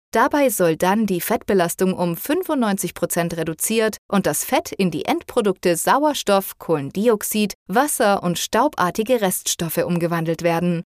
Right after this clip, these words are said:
Wenn man danach fragt, wie denn solche Behauptungen messtechnisch validiert und aufgenommen wurden, hört man immer wieder die Aussage, „Wir haben das so beobachtet“, oder es wird einem mitgeteilt, „Wir verbauen solche Anlagen schon viele Jahre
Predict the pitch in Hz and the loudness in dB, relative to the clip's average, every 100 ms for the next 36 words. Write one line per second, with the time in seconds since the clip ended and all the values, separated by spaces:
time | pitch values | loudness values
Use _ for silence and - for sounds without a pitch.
0 | _ _ _ _ _ 185 185 170 143 139 | _ _ _ _ _ 0 2 2 0 0
1 | 151 - - 277 320 - 185 165 165 160 | -2 -4 0 0 0 -2 0 2 0 0
2 | - 165 156 170 - 175 165 165 269 - | 0 -2 0 -2 0 -2 0 0 0 -2
3 | 208 170 175 165 - 165 165 202 208 170 | -2 -2 -2 -2 0 0 0 0 0 -2
4 | - 240 302 254 214 196 196 202 208 214 | 0 2 2 2 4 4 4 4 4 4
5 | 214 _ 302 370 247 208 - 302 359 339 | 2 _ 2 2 4 2 2 0 2 2
6 | 247 220 175 147 165 233 202 185 185 185 | 2 2 2 4 4 4 4 4 6 4
7 | 185 _ 175 220 359 349 302 240 185 - | 2 _ 0 2 2 2 2 2 0 2
8 | 165 233 - 196 151 - 175 151 - _ | 2 2 4 2 2 0 0 0 -4 _
9 | 196 185 254 339 247 - 220 175 170 170 | 2 4 4 2 0 0 0 2 2 0
10 | 185 220 - 185 180 - _ _ _ 180 | 0 0 2 4 4 2 _ _ _ -4
11 | 156 - 160 160 202 196 165 156 160 - | -2 -2 -2 2 2 2 0 -2 -2 0
12 | 190 170 156 160 - 156 143 247 254 180 | 2 2 0 -4 -6 -8 -4 0 2 2
13 | 175 196 214 185 | 4 4 4 2